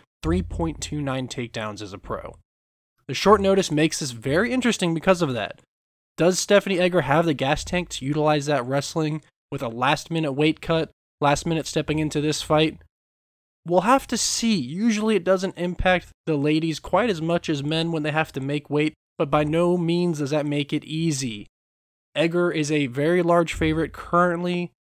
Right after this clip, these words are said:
but I'm curious about the power of Aylin Perez. She's had a few knockouts, corner stoppages. She's clearly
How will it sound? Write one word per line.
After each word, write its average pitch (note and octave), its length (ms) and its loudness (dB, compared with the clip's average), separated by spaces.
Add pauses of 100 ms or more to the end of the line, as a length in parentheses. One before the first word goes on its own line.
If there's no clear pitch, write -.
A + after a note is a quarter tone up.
(160)
but D#3 80 -2
I'm C#3+ 120 -2
curious F#3+ 640 -4
about D3 260 0
the C3+ 80 -6
power C3+ 460 -2
of A#2+ 80 -6
Aylin A#2 360 -6
Perez. A2 460 -6
She's - 220 -8
had F3 200 0
a F3+ 60 -4
few D3+ 400 -4
knockouts, C3+ 720 -2 (320)
corner D3+ 320 -2
stoppages. C3+ 640 -4
She's C3 200 -6
clearly D#3+ 600 -2